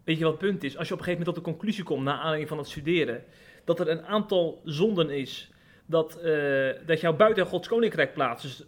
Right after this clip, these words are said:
waardoor je, eh, ja, dat eigenlijk, eh, waar, waar je echt bekering voor nodig is, waar echt je, je, je leven voor, voor moet... Ze vinden dus dat homo's in onthouding moeten leven, hè?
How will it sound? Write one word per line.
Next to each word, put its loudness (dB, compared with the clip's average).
waardoor 2
je, 4
eh, -4
ja, 6
dat 0
eigenlijk, 2
eh, -6
waar, 2
waar 8
je 6
echt 0
bekering 2
voor 4
nodig 4
is, -2
waar 0
echt -6
je, 0
je, 4
je 4
leven 2
voor, -6
voor 0
moet... -4
Ze 2
vinden 4
dus 0
dat -2
homo's 4
in -4
onthouding 4
moeten 0
leven, 4
hè? 0